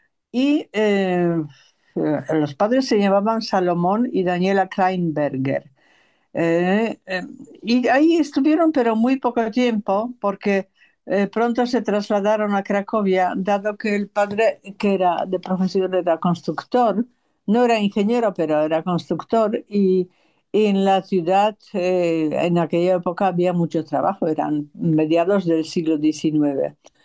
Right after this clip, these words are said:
y, y también mejores condiciones de vida. Eh, yo he mirado en internet si queda alguna información sobre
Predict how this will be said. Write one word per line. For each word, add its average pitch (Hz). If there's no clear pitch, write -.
y, 196
y 170
también 170
mejores 180
condiciones 160
de 143
vida. 156
Eh, 175
yo 202
he 453
mirado 233
en 233
internet 226
si 202
queda 233
alguna 220
información 208
sobre 175